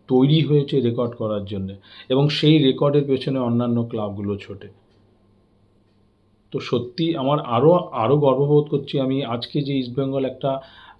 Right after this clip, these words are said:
মাইলস্টোন, উম, আহ, ক্রস করলো বা একটা ইতিহাসের সৃষ্টি করলো, সেই ইতিহাসটা সৃষ্টি করলো কিন্তু একটা বাঙালি প্লেয়ারের হাত ধ-, উম, প্লেয়ারের হাত ধরে। তার নাম হচ্ছে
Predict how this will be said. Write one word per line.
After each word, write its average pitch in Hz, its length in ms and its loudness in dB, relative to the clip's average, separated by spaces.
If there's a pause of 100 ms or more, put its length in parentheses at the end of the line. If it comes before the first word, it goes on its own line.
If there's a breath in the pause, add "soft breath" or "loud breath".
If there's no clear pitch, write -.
মাইলস্টোন, 131 640 2
উম, 135 680 -2
আহ, 117 460 -2 (1040)
ক্রস 123 280 0
করলো 131 320 0
বা 127 160 0
একটা 131 380 -2 (260 loud breath)
ইতিহাসের 175 420 2
সৃষ্টি - 380 -6
করলো, 123 300 -2 (200 loud breath)
সেই 156 320 4
ইতিহাসটা 151 480 0
সৃষ্টি 147 720 -6 (200)
করলো 139 320 2
কিন্তু 139 360 -6
একটা 127 280 -4
বাঙালি 117 420 0
প্লেয়ারের 117 440 -2
হাত 101 320 -10
ধ-, 110 140 -18
উম, 104 280 -2
প্লেয়ারের 113 420 -2
হাত 90 220 -8
ধরে। 95 160 -12 (360 loud breath)
তার 127 140 0
নাম 131 240 0
হচ্ছে 156 360 -6